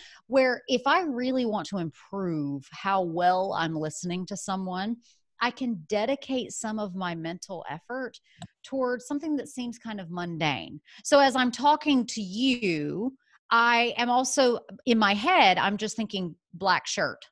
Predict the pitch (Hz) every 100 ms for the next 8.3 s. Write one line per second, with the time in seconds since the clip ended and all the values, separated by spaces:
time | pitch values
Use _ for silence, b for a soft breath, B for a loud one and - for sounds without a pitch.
0 | _ 180 170 - - 147 - - _ 190
1 | 170 - - 156 - - _ 180 156 -
2 | 202 - - B - 240 254 226 226 220
3 | 214 208 - 330 - B B B B _
4 | _ - 175 240 262 175 190 330 381 -
5 | _ 247 240 220 208 240 285 214 226 247
6 | 339 381 - - 269 294 302 226 202 185
7 | 180 220 - 247 233 220 - 123 170 -
8 | 233 302 339